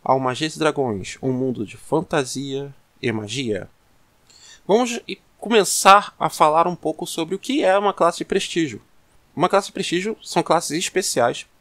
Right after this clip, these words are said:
do três e meio, em que você recebe alguns benefícios se cumprir certos pré-requisitos para ser pertencente a essa classe de prestígio.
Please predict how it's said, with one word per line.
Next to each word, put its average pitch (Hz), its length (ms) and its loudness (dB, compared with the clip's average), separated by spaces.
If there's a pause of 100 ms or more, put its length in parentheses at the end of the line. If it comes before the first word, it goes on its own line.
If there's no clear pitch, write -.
(200)
do 117 440 -4 (280)
três 131 240 -2
e 180 40 -6
meio, 165 280 0 (560)
em 214 140 0
que 156 380 -2
você 175 340 -2
recebe 170 380 0
alguns 196 440 -2
benefícios 208 800 -2 (220)
se - 160 -2
cumprir 214 320 -2
certos - 460 -2
pré-requisitos 196 840 -6 (360)
para 160 160 4
ser 160 160 -2
pertencente 175 840 -8
a 165 180 4
essa 160 260 -4
classe 143 340 0
de 139 80 -10
prestígio. - 680 -12